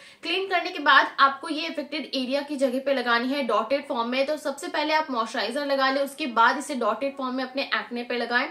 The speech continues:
मीन्स आप थोड़ी सी, अ, ले लीजिए क्वांटिटी पी साइड्स और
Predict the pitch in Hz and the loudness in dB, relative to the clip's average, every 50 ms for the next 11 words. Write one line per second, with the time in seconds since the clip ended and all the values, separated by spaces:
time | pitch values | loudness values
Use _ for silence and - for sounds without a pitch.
0 | - - - - - - - - - 285 330 349 339 330 339 339 349 349 311 294 | -8 -16 -20 -20 -20 -20 -18 -12 -8 -6 -6 -2 2 2 2 2 0 -2 -2 -2
1 | 311 320 320 370 381 370 311 - - 254 247 233 240 247 262 262 269 277 285 302 | -2 -4 -4 -6 -6 -4 -4 0 2 4 6 6 4 4 4 2 2 2 2 0
2 | 285 302 320 311 320 277 254 247 247 233 - 294 311 - 269 277 294 - 320 277 | -2 -2 -4 0 2 2 2 2 0 -4 -4 -6 -6 -4 -4 -4 -4 0 4 4
3 | 277 320 - - - 254 247 | 4 4 2 -4 -2 -2 -2